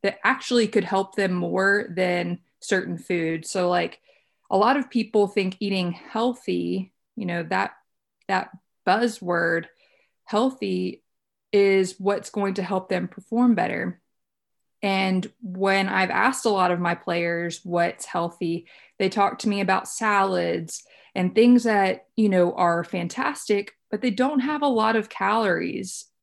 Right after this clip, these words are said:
meaning it doesn't give your body a whole lot of energy to be able to use.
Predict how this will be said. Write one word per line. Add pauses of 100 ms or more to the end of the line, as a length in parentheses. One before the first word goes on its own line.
(140)
meaning
it
doesn't
give
your
body
a
whole
lot
of
energy (360)
to
be
able
to
use.